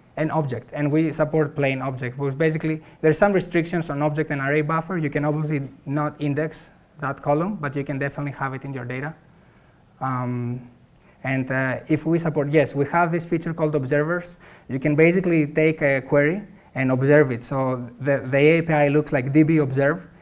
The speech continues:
and you pass a query, and then a callback. And every time the results of that query would change, you could get a callback. You, your callback will be called, which initially we thought about observing a table,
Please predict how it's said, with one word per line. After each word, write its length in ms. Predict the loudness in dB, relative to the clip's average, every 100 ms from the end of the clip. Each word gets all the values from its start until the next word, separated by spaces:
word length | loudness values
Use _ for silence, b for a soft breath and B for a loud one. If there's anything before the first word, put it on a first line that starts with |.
| B
and 160 | -4 -2
you 40 |
pass 280 | 0 0 0
a 40 |
query, 380 | -2 0 0 0 -8 B B B
and 160 | -2 4
then 260 | 6 6
a 80 | 0
callback. 500 | -2 0 0 -4 -8 -20 B
And 140 | -12 -4
every 260 | 0 2
time 380 | 2 2 2 0
the 100 | 0
results 380 | 0 0 0 0
of 80 | -4
that 200 | -6 -4
query 220 | -4 -4
would 160 | -4
change, 340 | -6 -4 -4 -6
you 60 | -8
could 160 | -6
get 160 | -4 -4
a 60 |
callback. 500 | -6 -8 -8 -10 -10
You, 300 | -6 -6 -4
your 160 | 0 0
callback 320 | 2 2 0
will 140 | -2 -6
be 100 | -8 -12
called, 300 | -12 -12 -6
which 200 | -4 -4 -6 B B
initially 400 | 0 2 4 2
we 100 | 2
thought 200 | 2 2
about 180 | 4 2
observing 400 | 0 0 0 -2
a 60 | -2
table, 440 | -2 0 -2 -6